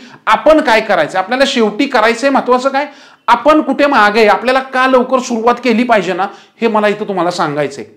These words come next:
ओके, आता इथे बघूया चार गोष्टी आपण. मॅच्युरिटी बघू, किती अमाऊंट गुंतवणी होती, अर्निंग्स किती आहे आणि गॅप का पडला इतके वर्ष दिल्यापासून. आता हे जे एक्झाम्पल मी तुमच्यापर्यंत शो केलंय,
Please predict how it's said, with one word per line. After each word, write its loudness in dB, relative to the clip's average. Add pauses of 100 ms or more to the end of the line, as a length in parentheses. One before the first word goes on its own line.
(120)
ओके, 2 (400)
आता 4
इथे 4
बघूया 4 (300)
चार 4
गोष्टी 2
आपण. 0 (100)
मॅच्युरिटी 0
बघू, 2 (300)
किती 0
अमाऊंट 4
गुंतवणी 4
होती, 0 (220)
अर्निंग्स 4
किती 2
आहे 2 (280)
आणि -6
गॅप -2
का 2
पडला -2
इतके -4
वर्ष 0
दिल्यापासून. -8 (400)
आता 2 (260)
हे 4
जे 4
एक्झाम्पल 2
मी 6
तुमच्यापर्यंत 2
शो 0
केलंय, -2